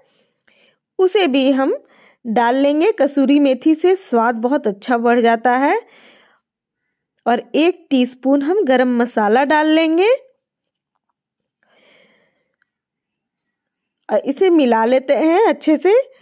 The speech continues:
मिलाकर गैस को हम बंद कर देंगे। ये हमारी सब्जी हो गई है तैयार बहुत अच्छे से। ऊपर से मैंने धनिया पत्ते से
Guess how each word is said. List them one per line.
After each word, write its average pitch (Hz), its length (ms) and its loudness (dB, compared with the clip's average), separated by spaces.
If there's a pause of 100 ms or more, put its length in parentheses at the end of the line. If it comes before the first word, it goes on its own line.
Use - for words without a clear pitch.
(160)
मिलाकर 254 520 0 (100)
गैस 220 440 0
को 277 200 0 (460)
हम 220 340 -2
बंद 427 320 0
कर 247 180 0
देंगे। 220 440 0 (840)
ये 233 160 -2
हमारी 226 540 0 (1000)
सब्जी 214 380 0
हो 233 200 0
गई 214 240 0
है 240 140 0
तैयार 233 680 0 (400)
बहुत 220 340 -4
अच्छे 233 340 0
से। 480 220 2
ऊपर 254 400 -2
से 302 180 -2
मैंने 220 460 0 (100)
धनिया 220 540 0 (540)
पत्ते 254 440 0
से 330 260 0